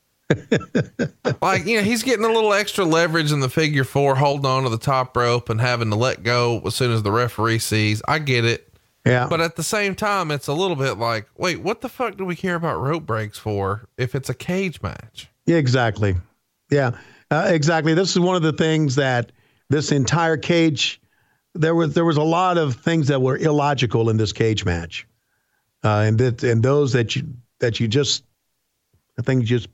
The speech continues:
Speaker 2: just pointed out. All right, what do we got here?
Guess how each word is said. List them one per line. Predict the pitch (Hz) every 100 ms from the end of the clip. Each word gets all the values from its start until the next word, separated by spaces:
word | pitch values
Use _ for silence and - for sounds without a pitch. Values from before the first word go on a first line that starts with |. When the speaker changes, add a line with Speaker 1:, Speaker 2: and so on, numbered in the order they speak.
| -
Speaker 2:
just | 127 120
pointed | - 139 127
out. | 123 117 98 - _ _ _ _ _ -
All | 123
right, | 143 135 135
what | 127
do | 135
we | 135
got | 147 139
here? | 120 120 107 107